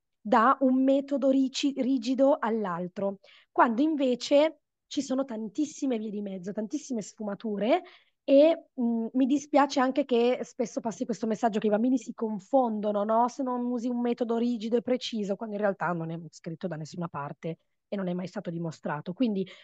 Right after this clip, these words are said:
da un punto di vista pratico, secondo me, eh, può essere utile pensare allo svezzamento come un unico svezzamento, che poi si può fare in modi diversi, come i bambini imparano a parlare in modi diversi, imparano a camminare in modi diversi, possono imparare a mangiare in modi diversi,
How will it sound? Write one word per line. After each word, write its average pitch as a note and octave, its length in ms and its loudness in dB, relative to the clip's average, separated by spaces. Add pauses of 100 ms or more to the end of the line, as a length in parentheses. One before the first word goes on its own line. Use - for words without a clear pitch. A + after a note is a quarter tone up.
(100)
da A#3+ 100 -2
un A3+ 80 0
punto C#4+ 220 0
di B3+ 80 0
vista C4 280 0
pratico, C#4 560 2
secondo G#3+ 340 0
me, G#3+ 300 2 (640)
eh, A3 180 -2
può A#3+ 120 2
essere B3+ 260 2
utile C#4 300 -2
pensare G#3 320 -4
allo A3+ 100 -6
svezzamento C4 540 -4
come B3 200 -2
un C4 180 2
unico C#4+ 380 0
svezzamento, F#3+ 720 -6
che - 140 -4
poi G4 160 -2
si - 180 -6
può A#3 180 2
fare B3 300 2
in D4+ 80 4
modi A3+ 240 0
diversi, F#3+ 680 0 (300)
come A#3+ 200 0
i - 20 -2
bambini A#3 340 2
imparano G3+ 480 -4
a - 20 -4
parlare F#3+ 360 -4
in F#3+ 80 -6
modi F#3 180 -6
diversi, C4+ 580 2
imparano G#3+ 380 -4
a G#3+ 60 -6
camminare G#3 460 -2
in F#3+ 60 -4
modi G3 180 -2
diversi, G3+ 400 -4
possono A#3 320 -8
imparare G3+ 340 -4
a F#3+ 40 -4
mangiare G#3+ 440 -2
in G#3 100 -4
modi F3+ 200 -6
diversi, F3 580 -10